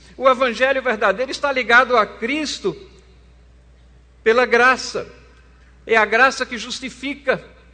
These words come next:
É Cristo que justifica, não é o esforço humano. Em Gálatas capítulo quatro, versículo dez, Paulo já dizia: "Receio que eu tenha trabalhado em vão para convosco", em função daquela corrente que ele observava naquela igreja que estava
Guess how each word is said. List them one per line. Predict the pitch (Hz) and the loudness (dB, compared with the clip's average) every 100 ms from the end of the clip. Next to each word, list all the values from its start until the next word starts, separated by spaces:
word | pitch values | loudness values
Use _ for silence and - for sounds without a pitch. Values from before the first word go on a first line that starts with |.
| _ - - | _ -20 -6
É | 214 | -6
Cristo | 214 247 320 294 240 | -4 -4 -4 -4 -8
que | 214 | -12
justifica, | 190 202 190 - 185 208 | -12 -10 -12 -10 -6 -6
não | 220 233 220 | -4 -2 0
é | |
o | 226 | 0
esforço | 214 - 202 202 202 202 | -2 -6 -2 -2 -2 -6
humano. | 170 175 175 135 - - - - | -4 -4 -4 -6 -12 -20 -10 -4
Em | 196 | -2
Gálatas | 185 226 233 233 - | 2 2 2 -4 -2
capítulo | 202 190 208 185 | -4 -4 -6 -8
quatro, | 185 190 190 190 | -2 0 0 -2
versículo | 175 170 - 202 175 | -4 -4 -8 -10 -8
dez, | 143 196 226 208 - - - | 0 4 4 2 -6 -18 -2
Paulo | 196 202 202 | 2 4 2
já | 202 | 0
dizia: | 185 175 156 208 | 0 -4 -2 -2
"Receio | 190 196 - 233 247 247 | 0 -2 -4 -4 -4 0
que | 233 | 0
eu | 208 | 0
tenha | 220 214 | -2 -4
trabalhado | 214 208 196 175 165 202 202 | 0 0 2 0 2 0 0
em | 185 | -6
vão | 147 143 247 254 | -8 -4 -2 -2
para | 208 185 | -4 -4
convosco", | 180 180 147 175 226 208 - 135 - - - | -4 -8 -4 0 2 0 -10 -18 -20 -20 -10
em | 180 185 | -8 -8
função | 185 165 180 185 190 - | -10 -8 -8 -8 -10 -12
daquela | 160 160 160 170 170 - - - | -6 -4 -2 -4 -4 -6 -18 -8
corrente | 170 147 156 214 - | -6 -4 -4 -6 -8
que | 170 | -8
ele | 175 160 | -4 -4
observava | 156 - 151 143 160 175 165 | -6 -6 -8 -4 0 0 -2
naquela | 147 147 165 170 | -6 -6 -6 -6
igreja | 151 180 208 165 139 | -2 0 0 -2 -10
que | 165 | -12
estava | - 165 165 170 165 | -8 -2 -2 -2 -6